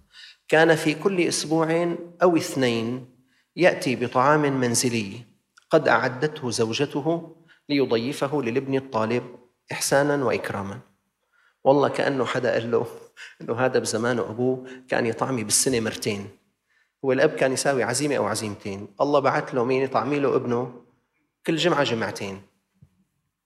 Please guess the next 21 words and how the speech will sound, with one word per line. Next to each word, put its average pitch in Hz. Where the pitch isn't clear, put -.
يا 151
أخي، 123
وهي 127
دفع 139
الحساب، 120
هذا 117
مو 131
كل 135
ال-، 101
مو 127
كل 151
المكافأة 117
من 104
عند 110
الله 107
عز 101
وجل. 92
الإحسان 156
عندما 135
يدور 135
بيننا، 127